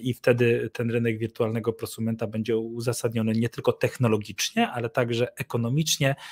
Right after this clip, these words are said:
Natomiast na pewno ustawa, jeżeli wejdzie, ona pozwoli to, e, spopularyzować. Także na świecie to działa,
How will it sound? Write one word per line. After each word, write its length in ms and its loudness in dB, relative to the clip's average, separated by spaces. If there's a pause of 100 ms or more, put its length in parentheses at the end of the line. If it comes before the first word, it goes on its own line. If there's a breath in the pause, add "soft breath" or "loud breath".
(140 loud breath)
Natomiast 440 2
na 100 0
pewno 300 6
ustawa, 480 4
jeżeli 360 2
wejdzie, 340 2
ona 160 0
pozwoli 480 2
to, 260 2 (500 soft breath)
e, 240 -2
spopularyzować. 1080 0
Także 220 -4
na 100 4
świecie 340 2
to 120 2
działa, 460 4